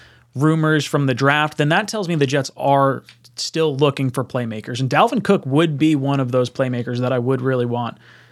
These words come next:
here. I think that probably would mean you'd have to get rid of one of Carter or Bam Knight. Um, I'm really hoping for a, a bounce back year for Michael Carter. I don't wanna see him go anywhere. And I liked what we saw out of Bam Knight. So, like, I'm sort of stuck in this situation of, like, well, I don't really want to add,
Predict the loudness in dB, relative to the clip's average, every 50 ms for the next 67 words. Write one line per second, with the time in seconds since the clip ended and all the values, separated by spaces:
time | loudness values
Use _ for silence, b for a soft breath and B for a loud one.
0 | b b b -6 0 2 2 2 2 0 -4 -6 -6 -6 -2 -2 -2 -2 0 0
1 | 0 0 2 2 0 0 0 -8 -10 -2 2 4 4 4 6 4 2 2 2 2
2 | 2 4 2 0 0 0 0 2 2 2 0 0 0 0 0 0 0 0 -2 -2
3 | -2 -2 0 0 0 0 0 0 -2 -4 -6 -4 0 2 2 2 2 0 -2 -2
4 | -2 -2 -2 -2 -4 -6 -10 -10 -4 -2 0 2 2 2 0 0 -2 -2 -4 -4
5 | -2 -2 -2 0 0 0 0 0 0 0 0 -2 -4 B B B B B B B
6 | B B B B -6 -4 -2 0 0 0 0 -2 -4 -6 -6 _ -2 0 2 2
7 | 2 2 4 4 4 4 4 4 2 2 2 0 0 0 2 0 0 0 -2 -6
8 | -4 -2 -2 0 0 -2 -2 -2 -2 0 -2 -2 0 0 -2 -2 -2 -2 -2 -2
9 | -2 -4 -4 -4 -2 0 0 2 2 2 2 0 0 -2 -4 -6 -6 -6 -6 -4
10 | -4 -2 -2 -2 -2 -2 -2 -2 -2 -2 -2 -2 -4 B B B B B B B
11 | 2 4 4 4 2 2 0 0 0 0 0 0 2 2 2 2 0 0 2 2
12 | 0 0 -2 -4 -6 -4 -4 -4 -4 -4 -2 -2 -2 -2 -2 -4 -6 -4 -4 -4
13 | -4 -4 -4 -4 -4 -4 -2 -2 0 0 -2 -2 -6 -8 -8 -6 -6 -4 0 0
14 | 0 0 0 0 0 0 0 2 2 4 4 2 2 0 -2 0 2 4 4 4
15 | 4 2 0 0 0 0 0 0 2 0 -2 -4 -6 -8 -6 -4 0 2 2 4
16 | 4 2 2 0 -2